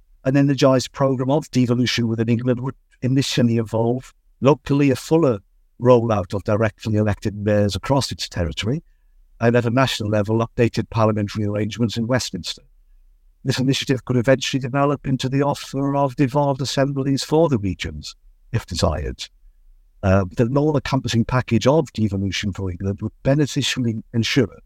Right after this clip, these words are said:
that decentralised bodies become focal to island-wide affairs rather than marginal as present. Uh, the fundamental architectural issue of our time is this, that the administrations in Scotland,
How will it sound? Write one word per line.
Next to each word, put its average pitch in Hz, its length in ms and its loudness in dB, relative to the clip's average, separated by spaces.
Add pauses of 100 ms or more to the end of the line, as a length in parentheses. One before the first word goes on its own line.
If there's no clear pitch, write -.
(440)
that - 120 -4
decentralised 117 720 2
bodies 110 320 -2
become 107 380 -2
focal 107 640 -2 (360)
to 104 160 -2
island-wide 92 420 -2
affairs 98 440 0
rather 131 220 2
than 131 200 0
marginal 131 640 0 (460)
as 104 160 -2
present. 104 480 0 (340)
Uh, 98 160 -4 (400)
the 123 80 -4
fundamental 151 440 2
architectural 135 580 0
issue 135 380 0
of 139 160 2
our 98 140 -2
time 101 420 -6 (320)
is 143 160 0
this, 190 200 2
that - 300 0
the 139 140 4
administrations 135 720 0
in 104 80 -6
Scotland, 151 520 -2